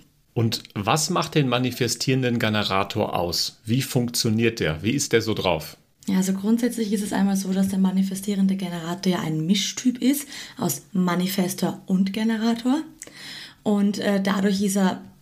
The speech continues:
Speaker 2: ein Hybrid, könnte man sagen. Und er bringt beide Qualitäten mit. Und doch ist er nicht einer von beiden, sondern einfach eine Mischform. Und deswegen finde ich es immer wieder sehr wichtig, dass man ihn auch einzeln hervorhebt und ihn auch als einzelnen Typen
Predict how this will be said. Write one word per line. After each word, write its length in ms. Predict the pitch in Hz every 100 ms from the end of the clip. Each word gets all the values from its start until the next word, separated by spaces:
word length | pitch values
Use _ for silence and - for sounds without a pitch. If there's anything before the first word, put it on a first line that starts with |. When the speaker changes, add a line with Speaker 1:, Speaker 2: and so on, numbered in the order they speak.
| -
Speaker 2:
ein 200 | - 202
Hybrid, 480 | 190 190 180 214 -
könnte 240 | - 247 254
man 140 | 247
sagen. 440 | 247 240 240 294 - - - - -
Und 460 | 208 208 196 -
er 160 | 214 196
bringt 440 | 196 208 196 -
beide 280 | - 180 247
Qualitäten 720 | - 226 220 220 226 226 208 196
mit. 240 | - - - - -
Und 180 | 208 202
doch 160 | 226
ist 220 | - 214 214
er 80 |
nicht 340 | 208 214 - - - -
einer 360 | 190 196 214 214
von 220 | 214 196
beiden, 340 | 202 240 320
sondern 300 | - 226 220
einfach 320 | - 196 196
eine 180 | 190 190
Mischform. 500 | 196 196 - 180 202 - - - - -
Und 140 | 196 196
deswegen 380 | 196 196 202 196
finde 180 | 208
ich 120 | 190 196
es 80 |
immer 180 | 247 226
wieder 180 | 202 190
sehr 200 | 190 185
wichtig, 440 | 190 190 190 190
dass 400 | - 175 175 -
man 200 | 196 190
ihn 140 | 190 -
auch 200 | 147 -
einzeln 360 | - 240 247 247
hervorhebt 600 | 226 - 208 202 196 196
und 160 | 180
ihn 140 | 196 190
auch 140 | 190
als 160 | - -
einzelnen 640 | 180 185 190 190 175 170
Typen 460 | - 247 240 226